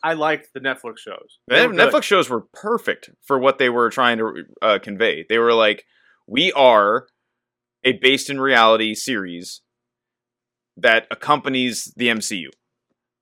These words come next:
Speaker 2: slightly."
Speaker 1: Yeah, and the fact that Marvel kinda just, like, shot off and was like, "Oh, no, they don't count." But, like,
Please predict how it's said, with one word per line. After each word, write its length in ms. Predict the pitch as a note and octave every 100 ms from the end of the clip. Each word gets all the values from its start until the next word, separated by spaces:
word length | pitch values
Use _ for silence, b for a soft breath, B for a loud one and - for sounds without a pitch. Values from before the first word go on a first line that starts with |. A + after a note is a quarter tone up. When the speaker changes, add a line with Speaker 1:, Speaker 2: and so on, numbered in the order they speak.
| _ _ _ -
Speaker 2:
slightly." 380 | - C#3+ G#2
Speaker 1:
Yeah, 140 | F3 D3+
and 360 | D3+ E3 E3 - _ _ _ -
the 80 |
fact 380 | E3 F#3 F#3+ F#3+
that 320 | G#3+ F3+ C#3 _ _ _
Marvel 720 | C#3+ D#3 E3 F3 F3+ F3 E3
kinda 300 | D#3+ D#3+ D#3
just, 200 | C3+ C#3+
like, 200 | D3+ C#3 -
shot 380 | - D#3+ D3+ D3
off 320 | C#3+ D3 C#3+
and 140 | C#3
was 100 | C3+
like, 140 | C3 C#3
"Oh, 180 | G3 D3
no, 180 | D3 C#3+
they 120 | E3
don't 220 | D#3 C3+ -
count." 300 | A2 A2+ A2+ _ _ _
But, 160 | C3+ B2+
like, 220 | C3